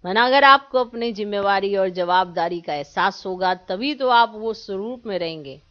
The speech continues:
और फिर तभी तो आप साक्षात्कार मूर्त बनेंगे। तो हर point का दूसरे point के साथ कैसे ताल्लुक होता है, ये भी समझने के लिए ज्ञान का मनन चिंतन बहुत ज्यादा जरूरी है।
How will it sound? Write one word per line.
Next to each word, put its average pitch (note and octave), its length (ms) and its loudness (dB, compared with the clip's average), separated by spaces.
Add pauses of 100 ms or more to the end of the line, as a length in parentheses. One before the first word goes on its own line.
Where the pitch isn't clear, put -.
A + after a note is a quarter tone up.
(120)
और D3 120 -10
फिर D3 260 -12
तभी C#3 180 -10
तो E3 140 -10
आप C#3+ 140 -6
साक्षात्कार C3 560 -14
मूर्त B2 340 -14
बनेंगे। - 240 -20 (680)
तो D3+ 60 -10
हर F3+ 200 0
point D#3 360 -8
का D3 180 -8
दूसरे D#3 340 -10
point C#3+ 280 -10
के C#3 100 -10
साथ - 260 -12
कैसे C#3 300 -12 (560)
ताल्लुक F3+ 340 -2
होता D3 280 -10
है, C3+ 180 -10
ये D#3 180 -4
भी G3 100 -4
समझने D3+ 480 -14
के D3+ 120 -18
लिए D3+ 160 -10
ज्ञान C#3+ 280 -12
का C#3+ 140 -16
मनन C#3 320 -12
चिंतन C3 400 -14
बहुत D3 260 -10
ज्यादा - 240 -16
जरूरी D3 380 -20
है। C#3+ 80 -20